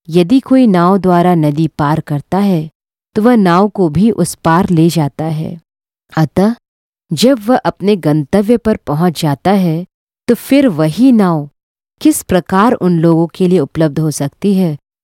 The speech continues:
जो इस ओर प्रतीक्षा कर रहे हैं? इस कठिनाई का उत्तर देने के लिए देवता अपनी स्तुति में कहते हैं कि भगवान के चरण कमलों की यह नाव ले नहीं जाई जाती।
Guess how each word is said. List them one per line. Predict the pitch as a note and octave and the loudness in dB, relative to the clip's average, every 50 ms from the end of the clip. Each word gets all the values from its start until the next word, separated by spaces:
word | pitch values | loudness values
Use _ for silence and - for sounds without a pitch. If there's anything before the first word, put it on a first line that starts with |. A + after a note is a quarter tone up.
| _ - | _ -2
जो | F3 A#3 G#3+ - - | 0 0 0 2 0
इस | C4 B3 - B3+ | -2 -2 0 0
ओर | A#3 A3 - | 0 0 -2
प्रतीक्षा | - F#3 D#3 - D#3 C#3 - - - E3 E3 | -2 -6 -6 -4 -6 -8 -6 -6 -4 -4 -4
कर | D#3 - - D#3 C#3 | -4 -4 -6 -6 -4
रहे | D3 C3+ C3 B2+ D#3+ F3+ | -4 -6 -6 -6 -4 -6
हैं? | E3+ D#3+ D#3+ D3 C#3+ - _ _ _ _ _ _ _ - B3 | -4 -4 -6 -6 -8 -12 _ _ _ _ _ _ _ -6 -6
इस | C#4 - - | -4 -4 -4
कठिनाई | - G3+ D#3+ - D#3+ F3 E3+ F#3 G3+ | -4 -4 -4 -4 -4 -2 -2 -2 -2
का | - A3 G3 | 0 0 0
उत्तर | E3+ D#3 - - - E3+ D3+ | -2 -2 -4 -4 -4 -4 -4
देने | C#3 D3+ C#3+ D3 E3+ F3+ | -4 -4 -2 -2 -2 -4
के | - - G3 F#3 | -4 -4 -4 -4
लिए | E3 D#3+ D#3+ D#3+ F3 - _ _ _ _ _ _ - | -2 -4 -4 -6 -8 -10 _ _ _ _ _ _ -4
देवता | D3+ G3 G#3 A3 A3 - B3+ B3 | 0 2 2 2 2 2 0 0
अपनी | B3 - F3 - _ - G#3+ A3 G3 | 0 0 -4 -6 _ -4 -4 -2 -2
स्तुति | - - - E3+ C#3+ - F#3+ F#3 | -4 -4 -6 -6 -4 -2 0 2
में | F#3+ G3 F3 | 2 2 0
कहते | - E3 D3+ C#3+ - - F3 | 0 -2 -4 -4 -4 -4 -4
हैं | F3 F3 E3 C#3+ D3 - _ _ _ _ _ _ | -2 -2 -4 -4 -8 -10 _ _ _ _ _ _
कि | - G#3 G3 | -4 -4 -2
भगवान | D3 E3 E3 D3 C3 D#3 F#3 F#3+ A3+ B3+ B3+ | 0 0 0 0 0 0 0 2 4 2 2
के | - C#4+ C4+ | 2 2 0
चरण | - - A#3 A3 A3 A3 G#3+ | 2 0 0 0 0 0 -2
कमलों | G3+ G#3 F#3 E3 E3 E3+ F3 E3+ | -2 -2 -2 0 0 0 -2 -2
की | - - F#3 F3 | -4 -4 -2 -2
यह | E3 D#3 | 0 0
नाव | D3 D#3 D#3+ E3 E3 D3+ D3+ D3 _ _ _ _ _ _ - | 0 0 0 -2 -2 -2 -4 -8 _ _ _ _ _ _ -4
ले | E3 E3 F3+ G3+ G#3+ | 0 2 2 2 2
नहीं | G#3 G3+ F3+ F#3 A3+ A#3 | 2 0 -2 -2 -2 -2
जाई | F#3 F#3+ D#3+ D#3 D3+ | 0 -2 -2 -2 -2
जाती। | C3+ D3 D#3 D3 - - E3+ F3+ F3 D#3+ | -4 -6 -8 -8 -10 -12 -12 -14 -14 -14